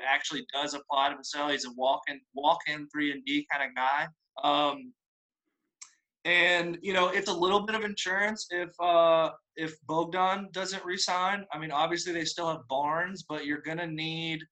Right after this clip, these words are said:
um, you're gonna need continued defense and continued shooting around De'Aaron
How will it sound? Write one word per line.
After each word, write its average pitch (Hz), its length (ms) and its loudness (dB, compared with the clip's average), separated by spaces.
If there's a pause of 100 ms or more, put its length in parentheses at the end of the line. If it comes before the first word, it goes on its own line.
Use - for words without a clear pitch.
(460)
um, 143 480 -2
you're 139 100 -8
gonna 160 220 0
need 165 280 -4
continued 165 580 -2
defense 160 440 0
and - 100 -16
continued 160 420 -6
shooting 160 400 -2
around 139 500 0
De'Aaron 143 260 -2